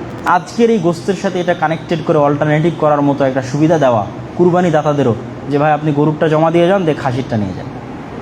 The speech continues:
সমাজে যেটা চলে, এটা কিন্তু একটু আমাদের জন্য, আমরা যদি নিয়তের দিক থেকে দেখি, ইখলাসের দিক থেকে দেখি, লজ্জাস্কর। সর্বশেষে আমরা, আহ, যারা কুরবানি দিব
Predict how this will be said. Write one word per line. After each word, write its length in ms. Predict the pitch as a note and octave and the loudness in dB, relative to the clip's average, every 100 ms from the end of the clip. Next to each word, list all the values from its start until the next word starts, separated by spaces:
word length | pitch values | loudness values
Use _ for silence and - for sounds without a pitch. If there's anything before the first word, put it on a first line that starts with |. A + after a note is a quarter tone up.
| - - - - - - - - | -12 -10 -10 -10 -10 -8 -8 -2
সমাজে 280 | C#3+ C3+ B2 | 2 2 2
যেটা 220 | A2+ G#2 | 2 0
চলে, 200 | - - - - - - - | -4 -6 -8 -10 -12 -10 -2
এটা 120 | F3 F3+ | 0 2
কিন্তু 260 | G3 G3+ | 2 2
একটু 300 | C#4+ B3+ F3+ - - - | 0 2 0 0 -10 -4
আমাদের 380 | D3+ F3+ G3 D#3+ | 0 0 0 0
জন্য, 280 | F3+ F#3+ G#3 | 0 2 2
আমরা 260 | E3+ D3 | 2 2
যদি 200 | C#3+ C3+ | 0 2
নিয়তের 400 | B2+ D3+ D#3 D3 | 4 4 2 0
দিক 80 | C#3+ - | -4 -2
থেকে 160 | D#3+ D3+ | 0 0
দেখি, 220 | C#3+ C#3+ | 0 -2
ইখলাসের 420 | A#2+ C3 C3+ C3+ | 0 0 0 -4
দিক 80 | C3+ - | -4 -2
থেকে 140 | D3 | -2
দেখি, 220 | C#3 - - - - | -2 -4 -10 -10 -4
লজ্জাস্কর। 440 | A#2 G2+ G#2+ - - - - - - - - - - - - - - - - - | -2 0 -2 -4 -10 -10 -12 -12 -12 -12 -12 -10 -12 -12 -12 -10 -10 -6 -6 -4
সর্বশেষে 760 | - G3 G#3 A#3+ B3+ A#3 B3+ C4 C4 - - - - | -2 0 0 -2 -2 0 0 -2 -6 -16 -18 -18 -8
আমরা, 440 | - E3+ F3 E3+ E3 | -4 -2 2 2 0
আহ, 1200 | B2 B2 A#2+ A#2 A2+ A2 G2+ - - - - A#2+ | 0 0 0 2 0 -2 -8 -12 -14 -14 -6 0
যারা 180 | D3 C#3+ | 2 2
কুরবানি 420 | - A3+ A3 A3+ | 0 0 0 0
দিব 360 | D3+ D3 C3+ | 0 2 0